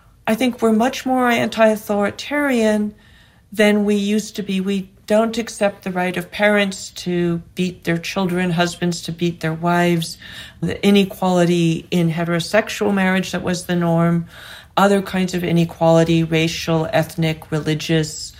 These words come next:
age-defined, colonial, wealth-defined. But I also think kindness has become a really important value and touchstone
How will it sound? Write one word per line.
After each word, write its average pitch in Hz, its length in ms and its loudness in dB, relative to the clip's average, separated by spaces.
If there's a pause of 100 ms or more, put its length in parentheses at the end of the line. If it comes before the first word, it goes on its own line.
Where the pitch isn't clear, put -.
(500)
age-defined, 170 1500 2 (160)
colonial, 165 920 2 (600)
wealth-defined. 170 1080 2 (380)
But 269 120 0
I 285 100 2
also 349 360 -2
think 339 320 -2
kindness 277 520 -2
has 226 120 -4
become 226 380 -4
a 226 80 -2
really 277 440 0
important 233 800 -2
value 233 400 2
and 196 160 -2
touchstone 190 800 -4